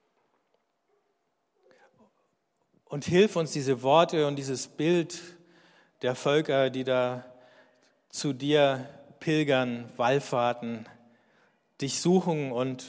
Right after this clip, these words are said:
verändert wieder zurückkommen, tief aufzunehmen in unser Herz. Und wenn wir jetzt selber kommen, um Brot und Wein,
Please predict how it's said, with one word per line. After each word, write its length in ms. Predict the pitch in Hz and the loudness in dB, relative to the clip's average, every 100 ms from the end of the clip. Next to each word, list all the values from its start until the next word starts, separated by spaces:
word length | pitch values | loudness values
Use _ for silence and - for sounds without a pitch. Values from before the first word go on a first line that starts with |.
| - - - | -20 -20 -14
verändert 560 | - 131 139 165 156 139 | -6 -4 -2 0 0 0
wieder 240 | 147 139 | 0 0
zurückkommen, 720 | - 131 151 135 113 104 101 - _ _ _ _ _ _ _ _ _ - | -2 -4 -4 -4 -4 -6 -10 -18 _ _ _ _ _ _ _ _ _ -8
tief 300 | 160 165 165 | -2 -2 0
aufzunehmen 880 | 127 139 - 139 135 135 135 131 131 | 0 0 -2 -8 -4 -4 -6 -8 -10
in 120 | 127 | -10
unser 300 | 123 123 123 | -8 -6 -6
Herz. 560 | 110 101 95 - - - - _ _ _ _ _ _ _ _ _ _ _ _ _ _ _ _ _ _ | -6 -6 -8 -8 -8 -10 -20 _ _ _ _ _ _ _ _ _ _ _ _ _ _ _ _ _ _
Und 200 | 135 135 | -8 -2
wenn 160 | 143 | 0
wir 100 | 143 | 0
jetzt 240 | 135 120 - | 0 0 0
selber 380 | 143 175 180 147 | 2 4 2 0
kommen, 560 | - 143 139 123 113 - - _ _ _ _ _ _ _ | 0 -2 -2 -6 -8 -14 -20 _ _ _ _ _ _ _
um 420 | - 120 117 113 113 _ _ _ - | -10 -10 -10 -12 -16 _ _ _ -14
Brot 240 | 117 131 127 | -6 -6 -6
und 180 | 120 | -8
Wein, 440 | 107 110 139 143 | -2 -2 -2 -8